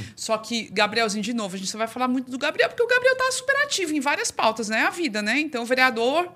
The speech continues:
Gabriel Aguiar, muito ativo. E aí, nessa história do,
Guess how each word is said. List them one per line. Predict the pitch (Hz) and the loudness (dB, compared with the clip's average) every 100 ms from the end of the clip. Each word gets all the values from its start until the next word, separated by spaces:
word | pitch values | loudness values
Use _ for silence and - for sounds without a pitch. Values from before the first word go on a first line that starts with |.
| - | -2
Gabriel | 233 226 240 254 269 - - - - | 0 4 4 4 0 -12 -20 -20 0
Aguiar, | 214 220 240 233 262 | 2 2 4 6 6
muito | 262 330 480 | 2 2 0
ativo. | 523 440 233 170 170 _ - - - 240 | 0 -2 -4 -6 -12 _ -20 -18 -14 -10
E | - 285 | 2 4
aí, | 294 294 339 - | 6 4 2 2
nessa | 285 370 349 | 2 2 2
história | - 269 226 220 | -2 0 0 0
do, | 196 208 202 196 | -2 -4 -4 -4